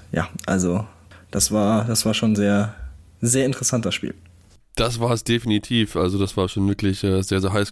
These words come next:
Speaker 2: Und ich glaube auch, dass Neapel das hinbekommt. Wir haben es ja auch in der, in der Vorbereitungs-,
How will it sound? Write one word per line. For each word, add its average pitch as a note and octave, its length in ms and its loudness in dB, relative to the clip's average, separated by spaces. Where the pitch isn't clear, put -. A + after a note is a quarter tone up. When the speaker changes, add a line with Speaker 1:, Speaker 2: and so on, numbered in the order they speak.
Speaker 2:
Und G2 180 2
ich F#2 80 -4
glaube F#2 200 0
auch, - 80 -2
dass - 240 -4
Neapel A#2+ 340 2
das A2 140 0
hinbekommt. A#2+ 440 -2
Wir G#2+ 100 2
haben G2+ 80 0
es - 100 -6
ja G#2 60 4
auch F#2+ 100 0
in G#2 80 0
der, G2 300 2
in G2 80 0
der G2 80 0
Vorbereitungs-, G#2 720 -2